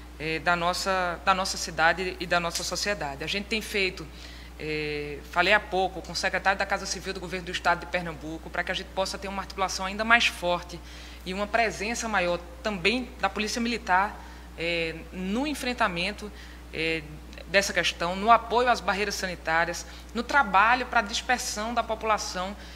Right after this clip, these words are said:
que não compre-, não está ainda compreendendo a quarentena, a necessidade de isolamento,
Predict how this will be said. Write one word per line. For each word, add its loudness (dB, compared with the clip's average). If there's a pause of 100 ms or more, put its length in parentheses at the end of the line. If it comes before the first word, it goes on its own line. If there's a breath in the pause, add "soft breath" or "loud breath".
(260 loud breath)
que 0
não 2
compre-, 0
não 0
está 4
ainda 4
compreendendo -4 (380 loud breath)
a 2
quarentena, 2
a -2
necessidade 2
de -8
isolamento, 0